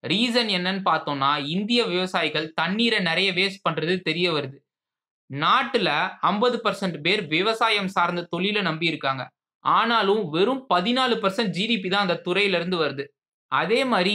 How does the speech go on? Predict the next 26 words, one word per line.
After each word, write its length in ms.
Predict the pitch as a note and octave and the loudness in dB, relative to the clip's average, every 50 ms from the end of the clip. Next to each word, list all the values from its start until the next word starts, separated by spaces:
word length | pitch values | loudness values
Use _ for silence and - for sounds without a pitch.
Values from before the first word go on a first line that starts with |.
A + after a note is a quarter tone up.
| G3 | 0
இந்திய 300 | F3 F3 G3+ G#3 B3 B3+ | -2 -2 -2 -2 -2 0
விவசாயிகள் 560 | A#3+ A3 G#3 G3+ F#3+ G3 F#3+ E3+ E3 F3+ G3+ G3+ | 2 2 2 0 0 -2 -2 -2 -2 -2 -2 -2
எந்த 240 | F3+ F3 F#3 G3 A3 | 0 -2 0 0 0
ஒரு 160 | G#3+ G#3 F#3 | 0 0 0
ஃபார்ம் 360 | F3+ - - F#3+ G3+ A#3 A#3+ A3+ | -4 0 2 2 4 4 2 0
எக்யூப்மெண்ட்ஸும் 640 | G#3 F#3+ - F#3+ F#3 - - E3+ E3 D#3+ - G#3 F#3+ E3+ | -2 -2 -4 -8 -8 -4 -4 -4 -4 -4 -4 -4 -4 -2
இல்லாம 320 | E3+ F3+ F#3 F3+ E3 E3 | 0 0 -2 -2 0 0
தான் 120 | E3+ F3 | 0 0
இருக்காங்க. 320 | E3 D3 - C3 B2+ B2+ B2 - _ _ _ _ _ _ _ _ _ _ _ _ - | 0 -2 -2 -4 -4 -4 -6 -12 _ _ _ _ _ _ _ _ _ _ _ _ 0
பாதி 320 | F3 F#3+ A3 A#3 G#3+ A#3 A3 | 2 4 4 2 2 0 0
பேர்னால 400 | G3+ A3+ A#3 A3+ A3 A3 A3 A#3 G#3+ | 2 0 0 2 0 0 2 2 2
ஒரு 140 | G3 F3 D#3+ | 2 0 0
டிராக்டர் 500 | - - F#3 G3 G#3+ - - A3+ G#3 F3+ | -2 0 0 0 0 0 -2 -2 -2 0
கூட 160 | F3+ F#3+ G3 | 0 2 2
வாங்க 260 | F#3 E3 D#3+ D#3+ D#3+ | 4 4 2 2 0
முடியல. 320 | D#3 D3 C#3 C3+ C3 B2+ - - _ _ _ _ _ _ _ _ - | -2 -4 -4 -6 -6 -6 -8 -10 _ _ _ _ _ _ _ _ -4
நான் 180 | E3 E3 F3 F3+ | -2 -2 0 0
என்னோட 220 | F3 F3 F3 E3+ E3+ E3 - | 0 0 0 0 0 -2 -2
போன 180 | G#3+ G#3+ A#3+ A#3+ | 0 2 2 2
வீடியோலயே 440 | A3+ A3+ A3 A3 A3+ A3 A3 A3+ A#3 A#3 A3+ | 0 0 0 0 2 2 4 2 2 2 0
சொல்லியிருந்தேன், 500 | G#3+ G3 F#3+ F#3+ F3 D3 D3+ D#3 F#3 A3+ - - _ | -2 0 0 0 0 0 -2 -2 -2 -4 -6 -12 _
சப்ளை 500 | _ - - F3+ F3 F3 - - B3+ C4+ C4+ B3 | _ -2 0 0 0 0 -2 -2 0 0 0 0
செயினை 300 | C4+ B3+ A3+ G#3+ F#3+ F#3 | 0 0 0 2 0 2
மட்டும் 280 | F3+ F3 F3 - A#3 | 0 0 0 0 -2
இம்ப்ரூவ் 380 | G3+ G#3 G#3 G3 - E3 - B3 - | -2 -2 -2 -2 -2 -2 -2 2 2
பண்ணோம்னாவே 600 | G3+ F#3+ F3+ F3+ F3 E3 D#3 D3+ C3+ C#3 C#3+ | 2 4 4 4 4 4 2 2 2 2 2